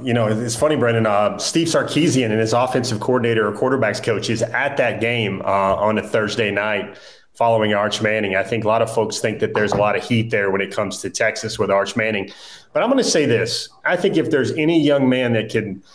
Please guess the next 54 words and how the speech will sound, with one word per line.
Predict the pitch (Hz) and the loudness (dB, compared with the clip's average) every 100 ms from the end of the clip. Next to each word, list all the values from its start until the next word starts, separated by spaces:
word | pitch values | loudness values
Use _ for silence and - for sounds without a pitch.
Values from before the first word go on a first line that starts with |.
| - - - | -20 -18 -4
that | 123 120 | -4 0
can | 117 | 0
succeed | 117 131 - 139 135 | 0 0 0 0 2
in | 127 | 2
the | 117 | 0
crucible, | 117 135 131 151 123 127 123 - | 2 2 2 2 2 0 -2 -2
which | 117 117 | -2 0
is | 110 | 0
what | 110 113 | 2 4
Arch | 113 113 | 4 2
Manning | 120 113 113 104 | 0 0 0 0
will | 101 | 0
do, | 113 120 123 - _ _ _ 127 | 0 -2 -2 -10 _ _ _ -4
I | |
think | 135 165 | -2 2
that's | 160 - | 0 2
gonna | 139 | 2
be | 120 110 | 2 2
Arch | 104 104 | 0 0
Manning. | 117 110 95 98 | -2 -2 -2 -2
I | 107 | -2
think | 131 117 | -2 -2
he's | 117 113 | -2 -2
talented | 120 120 127 131 | -2 0 0 0
enough, | 120 120 117 | 2 2 0
he's | 113 104 | -2 -4
savvy | - 117 117 127 | 0 0 2 2
enough, | 120 113 113 | 2 0 -2
he's | 104 | -6
smart | - 113 117 | -2 2 2
enough. | 113 117 117 117 - - - - | 2 2 0 -4 -12 -20 -20 -6
His | 135 135 | -4 0
game | 131 131 | 0 0
is | 120 117 | 0 2
built | 120 117 | 2 2
on | 113 104 | 2 0
intelligence | 101 120 117 113 113 - | 0 2 2 2 0 0
and | 104 | -2
mechanics. | 92 - 120 123 120 | -2 -2 0 0 0
And | 123 110 - - | -2 -2 -6 -6
let's | - 147 | -2 0
look | 160 165 | 2 2
at | 117 | 0
this. | 101 - - | -2 -4 -4
Now, | 127 120 117 107 - - _ - | -2 0 2 0 -4 -18 _ 0
the | |
year | 147 165 | 2 2
twenty | 165 156 147 | 0 0 0
twenty-one | 151 139 117 123 123 | 0 2 2 2 2
is | 110 | 0
nothing | 123 131 135 | 0 0 2
like | 120 117 | 0 0
it | 123 101 | -2 0
was. | 107 104 98 98 | 2 2 2 -2